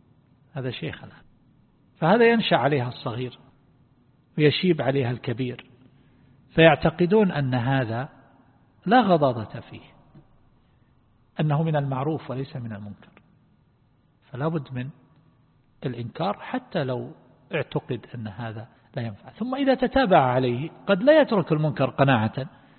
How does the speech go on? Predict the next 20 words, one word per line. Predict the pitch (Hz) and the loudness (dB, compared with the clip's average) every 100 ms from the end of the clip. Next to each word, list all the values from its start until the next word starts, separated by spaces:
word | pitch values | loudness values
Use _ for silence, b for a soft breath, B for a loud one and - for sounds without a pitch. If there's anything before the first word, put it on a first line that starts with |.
| b b b b - | b b b b -6
لكن | 107 - | -6 0
يستحي | 143 170 - 113 123 | 0 0 -4 -4 -2
من | 117 | -2
الناس | 117 151 - | 0 -2 -2
أو | 160 | -2
يخاف. | 143 - 196 - - - _ _ _ _ _ _ _ _ _ | -2 0 -2 -2 -12 -20 _ _ _ _ _ _ _ _ _
من | 120 | -16
طبيعة | - 160 175 143 135 | -6 0 4 4 0
الإنسان | 131 123 - 131 120 | -4 -10 -8 -8 -8
أنه | 131 120 117 | -10 -10 -10
إذا | 127 143 | -6 -2
أنكر | 196 202 151 | -2 -2 -2
الناس | 127 123 113 | -4 -6 -8
عليه | 113 113 123 107 - _ | -12 -12 -14 -16 -20 _
تتابعوا | - - 165 156 131 127 | -10 2 4 4 2 -2
في | 120 | -6
الإنكار | 110 113 - 123 120 - b b b b _ - | -8 -10 -10 -12 -14 -18 b b b b _ -4
أنه | 156 151 | 0 0
يستخفي | 170 - 254 - 139 | -2 -6 -8 -6 -8
بفعله | 110 104 - 95 104 | -8 -12 -12 -12 -14